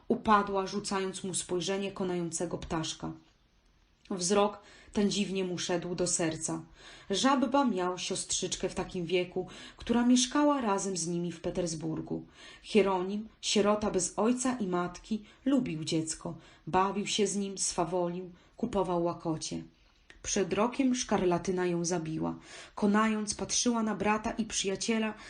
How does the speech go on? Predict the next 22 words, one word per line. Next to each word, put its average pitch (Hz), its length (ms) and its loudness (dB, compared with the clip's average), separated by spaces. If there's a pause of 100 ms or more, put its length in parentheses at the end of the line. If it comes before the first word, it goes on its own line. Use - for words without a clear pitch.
(140)
takim 220 280 0
samym 262 460 2
żałosnym 180 580 0
wzrokiem, 170 580 -2 (360)
prosząc 269 560 2
o 202 60 -2
ratunek. 165 560 -2 (400)
Student 330 500 2
się 262 140 0
pochylił, 170 580 -2 (300)
wziął 208 360 2
na 190 220 0
ręce 190 440 -2
małą, 185 400 2 (300)
pocałował 202 760 2
w - 100 -12
chude 196 280 0
policzki 190 580 -4
i 180 40 -2
zaniósł 165 380 -2
do 170 80 -2
stołu. 160 440 -4